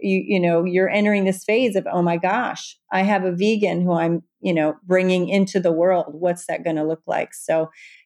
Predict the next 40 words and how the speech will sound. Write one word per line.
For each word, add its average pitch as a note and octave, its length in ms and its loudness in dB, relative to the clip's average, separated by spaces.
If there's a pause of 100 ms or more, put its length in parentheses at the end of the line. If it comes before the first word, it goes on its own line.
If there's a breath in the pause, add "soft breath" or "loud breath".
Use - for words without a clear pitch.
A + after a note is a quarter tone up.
you, F#3+ 160 -2
I G3+ 80 2
do A#3 220 2
have G#3+ 180 0
a G3+ 60 -2
social G3+ 420 -2
stuff G3+ 360 -4
chapter, F3 720 -2
um, E3+ 300 -2
with E3+ 160 -4
my E3 100 0
co-author, E3+ 540 0
Laura. E3 420 0
She E3 400 -8 (400 soft breath)
helped F3 180 -2
me. F3 280 0
She's, E3+ 440 -4
she's D#3+ 280 -6
been D#3+ 160 -2
an D#3 80 0
amazing D#3+ 380 2
help. D3+ 280 0
I, F3 120 2
I F3 260 0
couldn't F3 200 -2
have - 80 -8
made C#3+ 180 -4
this, - 260 -16 (160)
this D#3 200 -14
book D3+ 160 -8
without D#3 300 -2
her. D3+ 240 -4 (340 loud breath)
Um, E3 220 0
so F#3 220 -2
we, G3 160 2
we G#3+ 120 2
put A#3+ 160 0
our A3 100 2
heads G3+ 280 -2
together, E3 640 -2